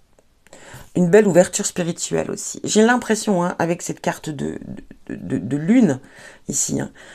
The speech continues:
je vous l'ai dit, j'ai l'impression que vous allez découvrir de nouvelles choses, euh, de nouvelles façons de percevoir les choses, et que vous allez peut-être percevoir ce que vous ne voyez pas jusqu'à maintenant.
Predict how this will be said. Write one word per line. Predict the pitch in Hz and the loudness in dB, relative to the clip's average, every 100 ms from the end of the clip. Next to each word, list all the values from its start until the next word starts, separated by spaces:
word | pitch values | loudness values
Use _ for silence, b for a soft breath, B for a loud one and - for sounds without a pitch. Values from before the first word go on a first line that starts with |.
| B | B
je | - | -6
vous | 165 | 2
l'ai | 156 | 2
dit, | 170 226 151 - _ _ _ _ - | 4 4 2 -2 _ _ _ _ -8
j'ai | 180 | 0
l'impression | 190 202 220 240 226 | 2 4 2 4 2
que | |
vous | 175 180 | 2 4
allez | 185 196 214 | 6 6 6
découvrir | 165 190 - 160 165 196 208 - - _ _ _ _ b b b b b b _ _ 143 | 4 -4 -6 -8 0 2 2 0 -18 _ _ _ _ b b b b b b _ _ -4
de | 170 | 4
nouvelles | 208 220 180 214 202 - _ _ - | 8 8 8 6 6 4 _ _ -8
choses, | - - 190 180 - - _ _ - - | -4 2 2 2 -4 -16 _ _ -16 -12
euh, | 98 - - - - _ - - B B B - | -10 -10 -12 -14 -16 _ -14 -14 B B B -2
de | 190 | 4
nouvelles | 196 202 | 6 6
façons | - 220 208 | 4 2 2
de | 202 | 0
percevoir | - 208 - 185 196 | 2 0 2 2 2
les | 180 | 0
choses, | 165 - 185 175 | -2 -2 -2 -2
et | 175 | -2
que | 175 | 4
vous | |
allez | 202 | 6
peut-être | 208 202 202 | 6 4 2
percevoir | 226 220 196 185 202 | 2 2 2 0 -2
ce | |
que | - | -6
vous | 156 175 | -4 -4
ne | |
voyez | 156 160 202 180 | -2 4 4 4
pas | 185 | 0
jusqu'à | 180 147 - | -2 -6 -10
maintenant. | 160 147 - 151 | -8 -8 -10 -14